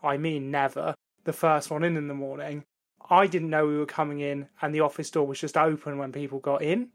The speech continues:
So I assumed that that system had been going on. It hadn't. But I didn't know that until my boss came in with one of the reception girls.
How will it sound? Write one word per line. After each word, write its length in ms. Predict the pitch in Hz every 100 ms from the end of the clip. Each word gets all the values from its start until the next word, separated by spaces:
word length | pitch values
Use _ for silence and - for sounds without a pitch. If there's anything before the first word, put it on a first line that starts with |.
| _ _ _ _ _ _ _ _ _
So 160 | - 175
I 200 | 220 220
assumed 640 | 190 - - 226 180 147
that 160 | - 165
that 240 | 156 151
system 340 | - 165 - 156
had 160 | 151
been 160 | - 147
going 300 | 147 139 139
on. 320 | 127 113 - _ _ _ _ _ _ -
It 140 | 190
hadn't. 640 | - 196 180 151 151 214 - _ _ _ _ _ _ _ _ _ _ _ _
But 160 | 202 185
I 180 | 190 247
didn't 300 | 240 208 196 180
know 300 | 208 214 196
that 400 | 147 139 185 - _ _ _ _ _ _ -
until 320 | 156 - 170
my 200 | 160 156
boss 440 | 208 165 143 -
came 300 | - 156 143
in 280 | 135 127 160
with 200 | 165 185
one 200 | 160 165
of 60 | 151
the 60 |
reception 560 | 151 151 220 196 - 147
girls. 520 | 143 156 160 170 -